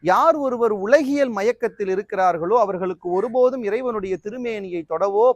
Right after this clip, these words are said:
பார்க்கவோ தரிசனம் செய்யவோ பேறு கிடைக்காது என்பதற்கான சாட்சிதான் திருமால். அப்ப மாலும் அயனும் தொட முடியாது என்ற அர்த்-, என்றால் அதற்கு புராணத்தை தாண்டி தத்துவமாக என்ன இருக்கிறது என்றால்,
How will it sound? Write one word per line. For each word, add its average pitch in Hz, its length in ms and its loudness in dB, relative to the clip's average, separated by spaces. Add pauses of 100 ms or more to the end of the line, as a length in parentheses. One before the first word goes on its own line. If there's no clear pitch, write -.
பார்க்கவோ 190 640 0
தரிசனம் 214 580 -8
செய்யவோ 185 380 -2
பேறு 254 380 0
கிடைக்காது 208 800 -2 (300)
என்பதற்கான 185 640 -4 (440)
சாட்சிதான் 214 760 -4 (220)
திருமால். 202 480 -2 (200)
அப்ப - 260 0
மாலும் 262 580 2
அயனும் 254 480 0
தொட 226 200 2
முடியாது 247 720 2
என்ற 202 260 -2
அர்த்-, - 240 -4
என்றால் 190 380 0
அதற்கு 196 580 -2 (260)
புராணத்தை 277 640 -2
தாண்டி 240 400 -2
தத்துவமாக 240 680 2
என்ன 196 240 -2
இருக்கிறது 175 380 -2
என்றால், 156 400 2